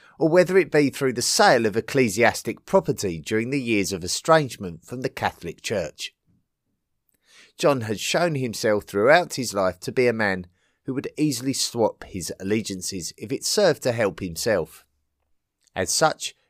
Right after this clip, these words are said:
John's character was seen as a king who could not be trusted, and who was self-serving, and who would look to extort wealth from whomever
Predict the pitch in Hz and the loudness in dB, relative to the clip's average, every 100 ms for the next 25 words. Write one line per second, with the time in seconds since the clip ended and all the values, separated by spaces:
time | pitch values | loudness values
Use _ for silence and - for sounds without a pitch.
0 | - 180 - 175 180 147 - - 220 135 | -20 -6 2 2 0 -6 -4 2 4 4
1 | - - 90 95 - - 139 107 95 98 | 0 -8 -6 -6 -4 2 2 0 -4 -6
2 | - 165 147 139 _ _ - 180 170 151 | -4 -4 -4 -10 _ _ -8 -6 -6 -4
3 | 143 120 - - 90 - 107 - 85 73 | -2 -2 -4 -8 -6 0 0 0 -12 -12
4 | _ _ _ _ _ - 107 113 147 131 | _ _ _ _ _ -12 -8 -2 -2 -2
5 | - - 165 127 - - 175 165 175 165 | -4 -2 2 2 0 0 2 2 0 -6
6 | - _ _ _ - 107 143 196 131 104 | -12 _ _ _ -16 -6 0 2 2 -2
7 | 101 117 139 - 127 - 101 - - - | -4 -2 -2 -4 -8 -8 -8 -6 -4 0
8 | 131 85 - 107 175 127 85 - 98 92 | 0 -2 -8 -2 2 2 -2 -10 -12 -8
9 | 110 113 156 170 110 | -8 -2 2 4 2